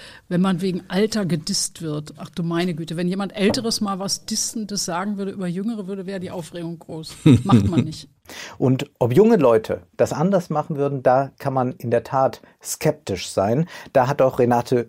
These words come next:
Speaker 2: Künast absolut recht, wenn sie sich darauf nicht einlässt, wenn da jemand fragt, ähm, „Was macht die Alte noch da?“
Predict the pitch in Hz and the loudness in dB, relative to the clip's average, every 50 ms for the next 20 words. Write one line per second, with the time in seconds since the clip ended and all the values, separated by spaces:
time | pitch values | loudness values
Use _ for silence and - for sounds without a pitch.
0 | _ - - 147 127 123 120 117 - - 135 - - - 131 117 - 110 113 131 | _ -4 0 2 2 2 0 0 -4 -6 -8 -6 -2 0 0 0 2 2 2 2
1 | 127 - - 120 113 113 117 110 113 110 - - - 107 110 113 120 123 117 - | 2 0 0 0 2 2 2 2 0 0 0 0 2 2 4 4 4 4 4 2
2 | - - - - - - - 127 123 113 - - - - 123 127 131 123 117 110 | -2 -10 -18 -20 -14 -6 -2 -2 -2 -2 -2 -6 -4 0 2 4 4 4 4 4
3 | 101 92 - - - - 110 101 98 101 98 92 90 95 98 104 101 95 92 90 | 2 2 -2 -10 -6 -4 -2 -2 0 0 0 0 0 0 0 0 0 -2 -4 -6
4 | - - - 120 107 107 110 - - - - - 117 104 110 101 95 95 101 101 | -8 -4 -2 0 2 2 0 -2 -4 -8 -6 -4 -2 -2 -2 -2 -2 -2 -2 -2
5 | 101 - - 110 101 - - 107 - - 123 - 123 147 147 - 127 104 95 - | -4 -4 -4 -6 -4 -4 -6 -8 -4 -2 -2 2 2 2 2 4 2 0 0 0
6 | - 113 98 107 131 | 0 2 2 2 0